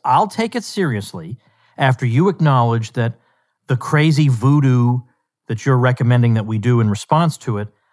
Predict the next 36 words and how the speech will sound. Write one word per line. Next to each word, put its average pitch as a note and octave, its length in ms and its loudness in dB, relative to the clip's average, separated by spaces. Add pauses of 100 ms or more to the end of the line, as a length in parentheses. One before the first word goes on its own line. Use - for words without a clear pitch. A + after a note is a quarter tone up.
(280)
might C#3 500 0
be B2+ 120 -4
causing A#2 720 -2
seventeen C3+ 640 2
forms A#2+ 420 2
of G2 100 -4
wreckage A#2 500 -2
in A#2+ 220 0
non-covid A#2+ 720 0 (420)
society. A2 600 -6
How C#3 120 -4
about B2 220 0
that? F#2+ 240 -6 (180)
Is C3 100 -2
that C#3+ 120 2
a C#3+ 80 -6
fair F3 220 0
deal? F3 460 -2 (500)
I'll D#3 140 0
start A3+ 280 -2
taking A3 260 -4
it A3+ 100 -2
seriously D#3 460 0
when B2+ 200 2
you D3 160 4
admit C3+ 420 0
that A#2 180 -4 (500)
the C3+ 80 -4
fact C#3+ 400 -2
that, B2 260 -2
according C#3+ 380 -2
to C3+ 80 -4
Sunetra B2+ 500 0
Gupta B2 360 0
of, A2+ 440 -2
uh, G#2 240 -2